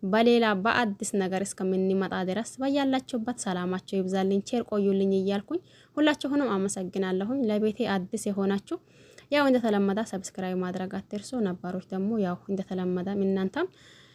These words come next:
ላይክ፣ ሼር እንዲሁም ደግሞ፣ እ፣ ሰብስክራይብ ማላደረጋችሁኝ ሰብስክራይብ እያደረጋችሁኝ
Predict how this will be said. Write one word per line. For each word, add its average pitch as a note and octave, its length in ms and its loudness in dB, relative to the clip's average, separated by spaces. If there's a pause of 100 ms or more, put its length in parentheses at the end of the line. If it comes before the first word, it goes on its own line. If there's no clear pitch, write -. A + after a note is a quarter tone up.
(140)
ላይክ፣ E4 440 4
ሼር G#3 540 2
እንዲሁም C#4 400 2
ደግሞ፣ B3 340 2 (360)
እ፣ B3 120 -2 (1120)
ሰብስክራይብ E4 760 0
ማላደረጋችሁኝ G3+ 800 0
ሰብስክራይብ F#3 560 -6
እያደረጋችሁኝ F3+ 840 -4